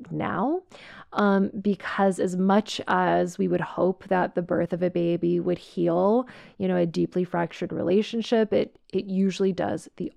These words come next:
opposite. And you and your baby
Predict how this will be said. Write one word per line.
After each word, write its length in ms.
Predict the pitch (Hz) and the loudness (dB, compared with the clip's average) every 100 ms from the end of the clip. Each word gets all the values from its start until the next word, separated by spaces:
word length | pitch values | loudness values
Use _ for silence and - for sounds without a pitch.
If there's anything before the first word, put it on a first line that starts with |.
| - | -8
opposite. 640 | - - - - - - - - - - | -8 -8 -12 -10 -10 -12 -16 -20 -20 -8
And 400 | 196 202 208 208 | -2 2 2 0
you 300 | 220 220 226 | -2 -2 0
and 120 | 247 262 | 0 0
your 120 | 247 | 2
baby 640 | 208 220 208 180 180 | 2 2 2 2 0